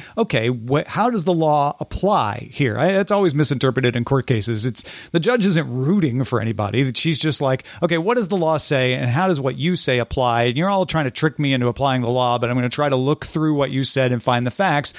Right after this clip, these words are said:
I think she did a really good job of that. She definitely thinks,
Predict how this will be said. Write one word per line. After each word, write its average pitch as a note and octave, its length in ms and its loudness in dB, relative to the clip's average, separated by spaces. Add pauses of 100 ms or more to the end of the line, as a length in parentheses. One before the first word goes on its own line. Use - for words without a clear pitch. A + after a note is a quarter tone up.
(120)
I - 40 -20
think C4 140 2
she F#3 80 2
did F3 120 2
a D3 40 0
really C#3+ 200 2
good A#2 160 -4
job C#3 240 0
of G#2 80 -6
that. G#2 240 -4 (260)
She - 180 0
definitely G3+ 680 0
thinks, - 540 0